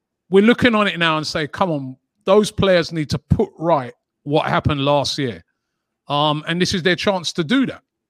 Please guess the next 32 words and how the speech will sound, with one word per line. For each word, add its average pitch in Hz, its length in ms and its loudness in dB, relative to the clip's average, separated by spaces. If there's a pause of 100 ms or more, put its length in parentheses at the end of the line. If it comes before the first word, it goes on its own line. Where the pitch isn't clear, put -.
So, 185 500 4 (840)
but 202 160 2
I 190 80 2
think 277 280 0
it 233 100 0
is, 233 420 0 (140)
I 175 80 0
think 254 300 -4
it 214 100 -2
is 196 140 0
a 185 60 2
better 175 440 2
Arsenal 160 340 0
team. 185 220 -2
It's 190 100 -2
still 285 240 2
an 240 100 4
Arsenal 233 320 2
team 208 200 -2
with 185 100 2
a 185 60 4
lot 196 120 4
of 170 100 -2
problems, 156 440 2
though. 117 180 -4
It's 123 100 -6
still 214 220 -4
an 202 100 -2
Arsenal 185 360 -2
team 160 400 -4 (840)
that, 151 380 2
um, 143 560 2